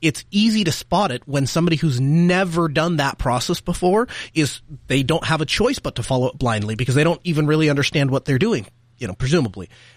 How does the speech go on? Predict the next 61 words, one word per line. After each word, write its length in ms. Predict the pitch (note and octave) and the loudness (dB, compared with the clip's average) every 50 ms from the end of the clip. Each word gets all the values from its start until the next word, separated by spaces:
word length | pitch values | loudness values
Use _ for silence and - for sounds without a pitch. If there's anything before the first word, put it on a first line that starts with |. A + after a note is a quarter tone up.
| _ _ _ - | _ _ _ -4
And 460 | D#3 D3 C#3 C3+ B2 A#2+ A#2 - - - _ _ _ | -2 0 0 0 -2 -4 -6 -8 -10 -16 _ _ _
so 260 | - - - F#3+ E3 | -6 -2 0 0 2
then 180 | D3 E3+ E3 | 2 2 2
when 120 | E3+ E3 D#3+ | 2 2 0
they 60 | D#3+ | 0
come 120 | - E3 | 0 0
across 300 | D#3 C#3 - G#3 G#3+ A3 | 0 0 0 0 0 0
something 200 | - F#3 C#3+ D3 | -2 -2 -2 -2
and 120 | C#3 C#3 B2+ | -2 -2 0
go, 160 | C3+ C3+ - | 0 -2 -2
"Well, 180 | - - C3+ C3+ | -2 -4 -6 -6
how 240 | B2 - - - G3+ | -6 -6 -4 -2 0
do 100 | A#3 A#3 | 2 2
I 60 | G#3+ | 2
do, 140 | F3+ G3+ G3 | 2 2 2
well, 220 | F#3+ F#3 E3+ D#3 D3 | 2 2 2 2 0
what 120 | D3 D3 | 0 -2
I 80 | C#3+ C#3 | 0 0
meant 260 | D3+ F#3 G3 G3 D#3 | 0 0 0 0 -2
was," 260 | D#3 C#3+ A#2 - - | -4 -6 -6 -6 -2
"Oh, 180 | - F#3+ E3 E3 | 0 0 0 0
okay, 180 | F#3 - - E2+ | -2 -4 -6 -8
well, 160 | A2 C3 B2 | -6 -6 -6
if 80 | - | -2
that's 180 | - F3 E3+ - | 0 -2 0 0
what 140 | G3 D3+ - | -2 -4 -4
you 60 | D3 | -2
meant, 260 | C#3 E3 E3+ C#3 - - | 0 0 0 -2 -4 -6
let's 300 | C3 C#3+ C3 - - - _ _ | -6 -6 -6 -8 -12 -20 _ _
phrase 340 | _ - - E3+ F3 E3 C#3 | _ -4 0 2 2 2 0
it 80 | D3 - | 0 -2
this 180 | F3 D#3 - | -2 -2 0
way, 80 | D3 C3 | 0 -2
or 40 | A#2+ | -2
let's 180 | A#2+ A#2 - | -2 -4 -4
put 200 | - - - F3+ | -2 0 0 2
it 80 | E3 D3 | 2 2
in 140 | E3+ F3 F#3+ | 2 2 2
there 160 | D#3+ C#3+ B2+ | 2 0 0
so 140 | - - C#3 | -2 -2 -2
that 180 | C#3 B2 - | -2 -2 -2
we 140 | B2+ B2 A#2+ | -2 0 2
know 320 | C#3 F#3 A3 F3+ C#3+ D3 - - - - - - _ - | 2 2 2 2 0 -2 -4 -8 -14 -20 -20 -20 _ -6
that 140 | C#3+ C3 C#3 | -6 -2 0
the 60 | D3 | 0
next 180 | C#3+ D3 C#3 | 0 0 0
time," 140 | - F3 D3+ | 0 0 0
and 80 | C3 C3+ | 0 0
you 80 | C3+ | -2
can, 200 | - - C#3 A#2 - _ - | -2 -4 -8 -10 -12 _ -8
you 100 | D3 C3+ | -8 -6
can 160 | - C3+ C#3 | -4 -2 0
work 220 | C#3+ E3 G3 F3+ | 2 2 2 2
out 160 | F#3+ F3 D3+ C3+ | 2 0 0 0
a 20 | |
lot 220 | B2+ C#3 C#3 C3+ | 0 0 -2 -2
of 80 | - - | 0 0
issues. 320 | F3 E3+ - - - - | 0 0 0 -2 -6 -6
So 100 | - - | -2 -2
if 140 | D3+ - - | -2 -2 0
you 160 | D3 C#3 B2+ | -2 -2 -2